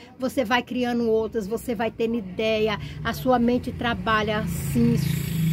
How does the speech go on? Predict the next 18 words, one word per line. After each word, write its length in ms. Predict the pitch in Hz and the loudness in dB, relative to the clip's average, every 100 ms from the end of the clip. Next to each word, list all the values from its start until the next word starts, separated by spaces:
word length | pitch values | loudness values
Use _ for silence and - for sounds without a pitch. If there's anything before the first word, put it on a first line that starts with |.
| - - | 4 4
só 180 | 320 320 | 4 4
focado 760 | - 285 - 240 233 233 240 - - - | 2 0 0 2 4 2 -2 -6 -6 -4
no 160 | 240 247 | 0 0
artesanato, 1000 | - 165 240 226 220 202 190 196 190 202 - - | 0 -2 0 0 -2 2 2 0 -4 -10 -12 -8
criando 360 | - 247 262 269 | 2 4 4 2
as 120 | 202 | 0
ideias, 540 | 254 175 208 214 214 - | -4 -2 0 0 0 -2
criando 600 | 240 247 262 269 247 - - - | 0 2 2 2 0 -4 -14 -2
coisas 420 | 269 269 269 254 | 2 2 2 0
lindas, 380 | 240 262 277 262 | 0 2 4 2
maravilhosas. 920 | 240 233 214 214 196 185 190 180 208 - - - - - - - - - | 0 0 -2 -2 -2 0 -2 -4 -8 -10 -18 -20 -20 -20 -20 -20 -20 -6
É 100 | - | 2
um 140 | 233 247 | 4 4
trabalho 600 | 247 233 185 202 208 220 | 2 0 2 0 0 -2
que 120 | 233 | -2
você 340 | 220 233 262 | -4 2 4
pode 560 | 247 - 320 339 370 262 | 4 0 4 6 6 6
escolher 1120 | 311 330 - - 349 320 277 240 240 262 | 6 6 4 -2 4 6 6 4 4 4